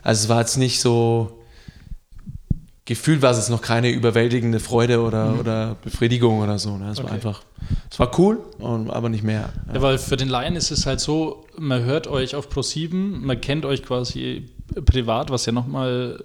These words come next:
Speaker 2: mehr ist, und dann denkt man sich, „Ja gut, jetzt haben sie es geschafft, jetzt könnten sie dann mit die Millionen, die sie gerade
Speaker 1: Genau.
Speaker 2: verdienen,
Speaker 1: Genau.
Speaker 2: <laughs> könnten sie eigentlich aufhören.“
Speaker 1: Ja, leider haben wir keinen Cent, äh, verdient daran,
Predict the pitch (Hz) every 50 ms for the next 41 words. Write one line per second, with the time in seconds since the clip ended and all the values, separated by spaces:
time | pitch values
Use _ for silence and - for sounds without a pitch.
0 | - - 277 262 - 131 123 123 127 143 135 - 120 120 120 113 117 123 127 -
1 | 131 127 123 120 117 117 117 - - - - 117 120 - - 123 127 - 135 120
2 | - - - 151 147 - 151 127 - - - 139 139 143 135 117 - 135 131 131
3 | 131 131 131 131 131 131 131 135 131 135 127 127 131 131 127 135 139 156 147 147
4 | 135 - 143 117 156 - 120 107 104 120 135 123 127 143 156 160 160 160 165 -
5 | - 104 98 95 98 - - - - - - - 180 147 139 - - - - -
6 | 185 - - 143 131 135 135 135 131 - 147 139 139 - - 117 117 113 117 110
7 | 113 120 127 135 135 127 123 123 117 - 123 123 123 117 117 127 139 135 - -
8 | - 117 113 107 - 123 113 139 139 - 131 117 113 110 113 117 113 131 131